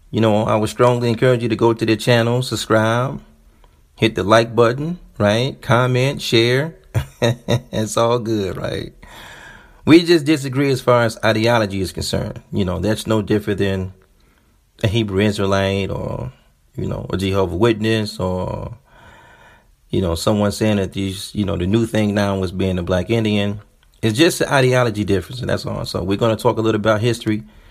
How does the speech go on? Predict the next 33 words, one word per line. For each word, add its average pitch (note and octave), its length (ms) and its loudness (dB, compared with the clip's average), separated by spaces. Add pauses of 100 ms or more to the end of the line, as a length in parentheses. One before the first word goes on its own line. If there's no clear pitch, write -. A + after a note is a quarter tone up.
(220)
see - 160 -2
if G#2+ 80 4
we A2 100 -2
can G#2 120 -4
clear G#2+ 180 2
some G#2 160 -4
things G2+ 320 0
up, A2 160 2
because G2+ 380 -2
in G2+ 80 0
my C#3+ 140 4
estimate, G#2+ 500 0
though, F#2 300 -2 (580)
it's A#2+ 200 -2
like A#2 200 0
a G#2 80 0
new A2 180 2
thing G2 460 -2
where G2 400 -4 (1120)
men, A2 560 2 (460)
or G2 260 2
I G2 80 -4
should G2 160 -6
say G#2 160 0
black G#2 320 0
Americans G2+ 580 0
in F#2 80 -2
particular, F2+ 500 -4
right? F#2 360 -4 (1400)
It's B2+ 160 2
all F3+ 160 6
about E3 260 2
connection. D#3 640 0